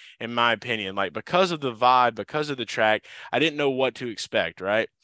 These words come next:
And so I was pretty surprised at how it turned out, and I was happy at the result, even though I didn't win money. Nashville would be number five.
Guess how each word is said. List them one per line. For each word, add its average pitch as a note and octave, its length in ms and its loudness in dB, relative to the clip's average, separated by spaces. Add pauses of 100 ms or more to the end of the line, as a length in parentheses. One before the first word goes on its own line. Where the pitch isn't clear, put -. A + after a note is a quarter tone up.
(300)
And G#2+ 120 -8
so A#2 200 2
I B2+ 240 4
was B2+ 220 0
pretty G3 280 -2
surprised A2+ 720 2 (240)
at F#2+ 80 -8
how A#2+ 220 4
it A#2 100 -2
turned A2+ 260 -4
out, G#2 280 4
and G#2 100 -6
I G#2 80 -2
was G2 180 -8
happy B2+ 380 0
at A2+ 80 -6
the A2+ 100 -10
result, G#2 440 -4
even A#2+ 240 -10
though G#2 100 -4
I G2+ 80 0
didn't G2+ 240 -6
win G2+ 160 -10
money. F2+ 380 -10 (320)
Nashville B2+ 560 0
would A2 100 -4
be G#2+ 100 -4
number F#2+ 280 -6
five. E2+ 560 0